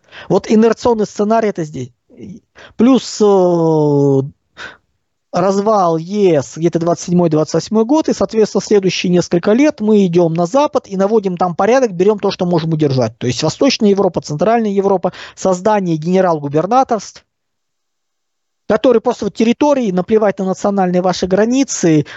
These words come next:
на самоокупаемости находитесь, слава богу. Вот безопасность, все, кто хочет развиваться, все остатки экономики, промышленности, будьте добры, в Россию. И живёте, живите как окраина, вот к вам никто не лезет,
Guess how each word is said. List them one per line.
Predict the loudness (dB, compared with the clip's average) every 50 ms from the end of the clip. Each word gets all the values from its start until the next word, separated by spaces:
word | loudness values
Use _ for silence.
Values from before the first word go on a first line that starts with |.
| -4 -2
на | -2 0
самоокупаемости | 0 0 0 0 0 -2 -2 -2 -2 0 0 0 -2 -4 -6 -6 -2
находитесь, | -2 -2 0 0 0 0 0 -2 -6 -6 -2
слава | 0 2 2 2
богу. | 0 0 -2 0 0
Вот | -2 0
безопасность, | 0 0 0 0 0 0 -2 0 -2 -6 -10
все, | -8 -6 -4 -2 -2
кто | -2 -2
хочет | 0 0 0 -2 -2 -4
развиваться, | -2 -2 0 0 2 2 2 2 0 -2 -2 -6 -8 -8 -8 -10 -18 -12
все | -4 0 0 0
остатки | 0 0 -2 -4 -4 -4 -4 -2 -2 0
экономики, | 0 -2 -2 0 0 -2 -2 -4 _ -4 -4 -2
промышленности, | 0 0 0 2 2 0 0 -2 -4 -4 -2 -2 -2
будьте | 0 0 -2 -2 -2
добры, | -2 0 0 2 0
в | 2 0
Россию. | 0 -2 -4 -6 -8 -8 -10 -12 _ _ _ _ _ _ _ _ _ _ _ _ _ _ _ _ _ _ _ _ _
И | 0 2 4 6 6 6 6 6 4 4
живёте, | 4 2 0 0 0 0 0 -2 -2 -2 0
живите | 0 0 0 0 0
как | -2 0 0
окраина, | 0 0 0 2 2 2 2 2 0 -2 -2 -2
вот | -4 -4 -6
к | -6
вам | -2 -2 0 -2
никто | -2 -4 -2 0
не | 2 2 4
лезет, | 4 4 2 2 0 -4 -4 -8